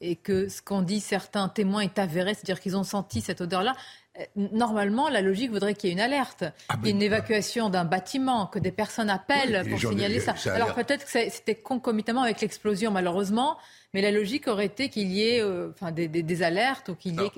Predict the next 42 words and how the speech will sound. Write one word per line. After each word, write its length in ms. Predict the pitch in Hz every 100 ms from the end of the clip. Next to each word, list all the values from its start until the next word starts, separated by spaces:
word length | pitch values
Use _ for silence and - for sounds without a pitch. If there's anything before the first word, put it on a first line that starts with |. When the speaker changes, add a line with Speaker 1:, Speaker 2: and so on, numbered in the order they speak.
| -
Speaker 1:
quelque 260 | 226 214 220
chose 200 | - 262
Speaker 2:
deux 60 |
Speaker 1:
entre 120 | 202
ce 80 | 147
Speaker 2:
choses. 160 | 208 226
Speaker 1:
moment, 460 | 233 226 247 320 -
cette 120 | 196
Speaker 2:
Deux 60 | 247
choses. 100 | 220
Speaker 1:
constatation 480 | 220 220 196 - 269
Speaker 2:
Deux, 200 | 262 -
Speaker 1:
et, 220 | 143 -
Speaker 2:
deux 40 |
Speaker 1:
et 40 | 127
Speaker 2:
choses. 220 | - 113
Je 80 | 98
vous 120 | 113
dis, 240 | 117 117 -
lorsqu'il 340 | 123 104 110
y 80 | 104
a 60 |
un 80 | 107
débit 320 | 98 107 95
de 120 | 92 92
gaz 280 | 90 85
trop 240 | - - 110
important, 640 | 90 82 - - 127 170 - _ _ -
il 80 | 95
y 20 |
a 20 |
des 140 | 87
vannes 240 | 90 127 101
automatiques 560 | - 87 85 - 104
maintenant 240 | - - 131
qui 120 | -
détectent 380 | 101 107 139 - -
et, 240 | 104 107 101
et, 100 | 90
et 80 | 107
qui 120 | 87
interrompent 440 | 110 110 110 87